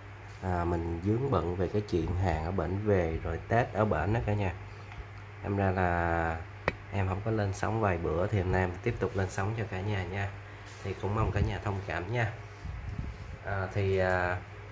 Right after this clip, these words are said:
hôm nay xin giới thiệu với cả nhà cái mẫu, à, Marang C D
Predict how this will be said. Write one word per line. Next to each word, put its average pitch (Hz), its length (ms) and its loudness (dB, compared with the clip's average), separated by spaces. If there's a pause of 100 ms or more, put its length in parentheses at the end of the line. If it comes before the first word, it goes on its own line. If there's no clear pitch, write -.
(720)
hôm 104 100 2
nay 101 160 6
xin 101 280 2
giới 107 160 4
thiệu 104 200 4
với 101 100 2
cả 101 160 2
nhà 98 380 4
cái 107 80 2
mẫu, 85 540 2
à, 95 240 4
Marang 92 760 4 (1200)
C - 180 -2
D 127 200 6